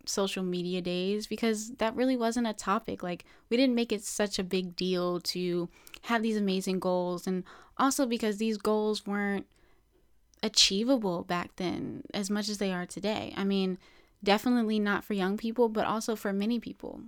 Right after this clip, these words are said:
Like, so many new doors have been opened to humans in general and new levels of a success that probably would have never existed before this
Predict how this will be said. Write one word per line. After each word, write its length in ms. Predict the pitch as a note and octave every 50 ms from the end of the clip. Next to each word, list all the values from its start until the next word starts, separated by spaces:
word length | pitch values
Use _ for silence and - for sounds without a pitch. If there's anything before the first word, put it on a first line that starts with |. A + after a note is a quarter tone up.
| A3+
Like, 240 | A3 G3+ F#3+ F#3+ - - - - -
so 180 | - - C4
many 220 | C4+ C#4 C#4+ C#4+ C#4+
new 160 | B3+ A#3+ A#3+
doors 320 | G#3+ G#3 G3 G3+ G#3 G3+
have 140 | - G#3+ G3
been 160 | G3 G3+ - -
opened 400 | F#3 G3 F#3+ - F3+ F3+ F#3 F3+ -
to 320 | - G3 F#3 F3+ F3+ F3+
humans 400 | F3+ - A3 A3 G#3+ G3+ G3 F#3+
in 160 | F#3 F#3 F3+
general 440 | F3 F#3+ G#3 G#3+ G3+ F3+ F3 F3 F3
and 240 | - F3+ F3+ F3+ F3+ - - - - - _ _ -
new 160 | A3 A3+ A#3
levels 380 | A3+ G#3+ G3+ G#3 G3+ A3 G3+ G3+
of 120 | G3 F#3
a 60 | F#3+
success 600 | F#3+ - - - G3+ G3 - - G#3+ G#3 G#3 G#3 -
that 400 | - F#3 F3+ F3+ F3+ - - -
probably 260 | - - A3+ A3 A3+
would 140 | G#3 G#3+ G#3
have 100 | G#3 G3
never 220 | F#3+ F#3 F#3 F#3
existed 560 | F3+ F3 F3+ - F3+ F3+ - - F3+ F3 E3+ - _ _ _ - - _ _ - F#3
before 600 | F3+ F3+ - - G3+ G#3 G3+ F3+ E3 C#3+ E3 G3+ G3 _ - _ _ _ -
this 360 | F3 F3+ F#3+ - - - -